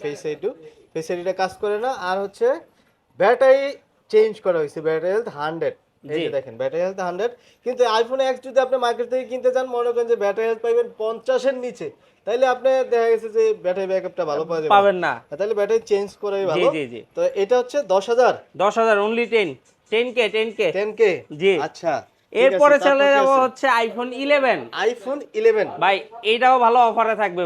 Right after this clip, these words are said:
Speaker 2: ভাই।
Speaker 1: কত?
Speaker 2: এটা একশো আঠাশ জিবি ভাই।
Speaker 1: হ্যাঁ।
Speaker 2: মাত্র চব্বিশ হাজার টাকা ভাই।
Speaker 1: চব্বিশ?
Speaker 2: চব্বিশ।
Speaker 1: চব্বিশ হাজার টাকা?
Speaker 2: চব্বিশ হাজার টাকা
Speaker 1: কেন
Speaker 2: ভাই।
Speaker 1: ভাই, চব্বিশে কেন দিলেন?
Speaker 2: ভাই, এটা এই যে দেখেন, এই যে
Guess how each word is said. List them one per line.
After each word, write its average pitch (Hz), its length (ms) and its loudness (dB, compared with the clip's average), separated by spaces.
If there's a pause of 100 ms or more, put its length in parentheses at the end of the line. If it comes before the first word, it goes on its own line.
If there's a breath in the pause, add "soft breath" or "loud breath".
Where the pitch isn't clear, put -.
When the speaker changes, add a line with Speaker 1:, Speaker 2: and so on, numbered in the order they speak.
Speaker 2:
ভাই। 123 120 -2 (220)
Speaker 1:
কত? 381 160 -6 (520)
Speaker 2:
এটা 233 180 2 (260)
একশো 220 260 -6
আঠাশ 247 200 -2
জিবি 262 260 -4
ভাই। 160 120 0 (260)
Speaker 1:
হ্যাঁ। 147 200 -4 (220)
Speaker 2:
মাত্র 214 340 -4 (640)
চব্বিশ 302 440 0
হাজার 208 260 -2
টাকা 180 180 -2
ভাই। 143 160 -2 (120)
Speaker 1:
চব্বিশ? 262 420 4 (140)
Speaker 2:
চব্বিশ। 214 400 2 (160)
Speaker 1:
চব্বিশ 226 260 -4
হাজার 233 240 2
টাকা? 208 180 -4
Speaker 2:
চব্বিশ 233 300 -2
হাজার 214 240 0
টাকা 202 140 -2
Speaker 1:
কেন 175 100 2
Speaker 2:
ভাই। 240 120 2
Speaker 1:
ভাই, 208 180 2
চব্বিশে 226 380 -4
কেন 233 140 -8
দিলেন? 185 260 -6 (100)
Speaker 2:
ভাই, 214 120 6 (140)
এটা 233 160 2 (100)
এই 240 100 0
যে 240 80 2
দেখেন, 208 300 4
এই 185 160 0
যে 170 80 2